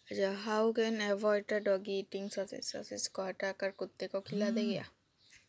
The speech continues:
सॉसेज को टट्टी के ऊपर रख दे, इसका मुंह ब्लैक टेप से बंद कर दे, बिल्ली को बैठा दे ताकि ये दिख ही ना सके,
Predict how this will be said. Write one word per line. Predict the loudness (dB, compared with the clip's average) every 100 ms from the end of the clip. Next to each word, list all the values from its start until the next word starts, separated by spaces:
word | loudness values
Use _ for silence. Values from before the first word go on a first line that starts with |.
| _ _ -10
सॉसेज | -4 -2 -2 -4
को | -4 -4
टट्टी | -6 -14 -10 -2
के | 2
ऊपर | 4 4 4
रख | 2 0 0
दे, | 0 -2 _ _ _ _ _ -20 _ -20 -20 _ -8 -4 0 0 0 -2
इसका | -4 -4
मुंह | -4 -4 -4 -6 -10 _ _ -20 -16
ब्लैक | -8 0 2 0 -6
टेप | -6 -6 -4
से | 0
बंद | 2 0 0 2
कर | 4
दे, | 4 4 2 -12 _ _ -20 -20 -20 _ _ _ _ _ _
बिल्ली | -6 0 0 0 -2
को | 0
बैठा | 4 4 6 4
दे | 4
ताकि | 0 -4 -4 -2
ये | -2 -2 -6 -16 -20 -20 -16 -6
दिख | -4 -4 -4
ही | -4
ना | -4 -4
सके, | -4 -4 -2